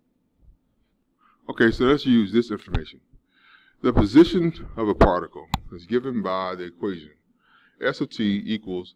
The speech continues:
t cubed subtract six t squared plus fifteen t, where s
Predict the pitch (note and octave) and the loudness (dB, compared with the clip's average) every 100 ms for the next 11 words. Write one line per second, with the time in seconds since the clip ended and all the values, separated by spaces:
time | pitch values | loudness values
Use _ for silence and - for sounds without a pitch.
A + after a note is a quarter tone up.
0 | _ - C3 B2+ A#2 F#2+ F#2+ - - G2 | _ -10 -10 -6 -6 -6 -6 -14 -8 -6
1 | E2+ - A#2 - A2+ G2+ - E2 D#2+ D#2+ | -6 -8 -10 -6 -8 -8 -8 -10 -8 -10
2 | - _ - F2 - - F#2+ G#2 F#2+ - | -12 _ -10 -10 -10 -12 -10 -8 -10 -12
3 | D2+ _ _ _ _ _ _ _ _ _ | -20 _ _ _ _ _ _ _ _ _
4 | _ _ _ _ - G2 - C3 D#3 - | _ _ _ _ -8 -8 -2 -2 -2 -10